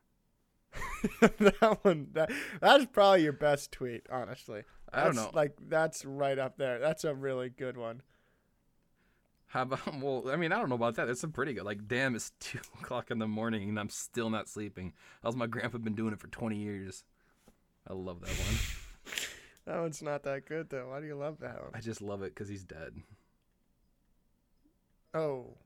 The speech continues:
Speaker 2: Wait, which, which grandparent?
Speaker 1: I just kidding. My grandma's actually
Speaker 2: Which
Speaker 1: dead. Uh, I remember one that you had a
Speaker 2: Okay, but which grandma? But which grandma? 'Cause, you know, everyone's got two.
Speaker 1: I have three, actually.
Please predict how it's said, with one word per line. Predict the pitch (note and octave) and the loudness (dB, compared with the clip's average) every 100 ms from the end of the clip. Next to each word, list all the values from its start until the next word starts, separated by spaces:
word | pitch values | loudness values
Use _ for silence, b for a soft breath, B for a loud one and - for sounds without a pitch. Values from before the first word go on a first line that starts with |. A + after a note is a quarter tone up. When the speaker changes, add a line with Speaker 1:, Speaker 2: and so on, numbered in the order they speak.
| _ _ _ _ | _ _ _ _
Speaker 2:
Wait, | D#3 C#3+ | -4 0
which, | D#3 D#3 | -2 2
which | F3 D3 - | 0 2 0
grandparent? | D#3 C3+ C#3+ B2+ A#2+ - | 0 0 0 0 -2 -8
Speaker 1:
I | F#2+ G2+ | -4 -4
just | F#2+ - | -4 -10
kidding. | F2 E2 | -10 -8
My | F#2 | -8
grandma's | F#2 F#2 F#2 | -6 -8 -8
actually | - F#2 C#3+ | -10 -4 -2
Speaker 2:
Which | F#2+ | 0
Speaker 1:
dead. | G2 F#2+ B B A2+ | -2 -4 B B -4
Uh, | - D#3+ D3 C3+ - | 6 8 8 4 0
I | C3 | 0
remember | D#3 B3+ D#4+ | 2 2 4
one | A3 G3 | 6 6
that | D#3+ B2 | 4 2
you | D#3+ | 4
had | G3+ C#3+ | 4 4
a | A#2+ F#3 | 4 4
Speaker 2:
Okay, | G3+ F3 | 6 6
but | D#3 E3+ | 8 8
which | G3 G#3 - | 8 6 4
grandma? | F3+ D#3 D3+ D#3 | 6 6 2 4
But | E3 | 4
which | F3 G3 - | 6 4 2
grandma? | F3 D#3+ C#3 | 2 4 2
'Cause, | C3 C#3+ | -2 -6
you | C#3 D#3 | -8 -4
know, | D3 C#3+ | 0 0
everyone's | D3+ D3+ C3 | 0 -2 -4
got | C#3 C3 | -2 -4
two. | - D#3 B2+ C3 _ _ _ _ _ - | -4 -4 -4 -8 _ _ _ _ _ -6
Speaker 1:
I | C#3+ | -2
have | C3+ | -2
three, | - A2 G2+ | -4 -4 -4
actually. | E2 F2 - | -6 -10 -16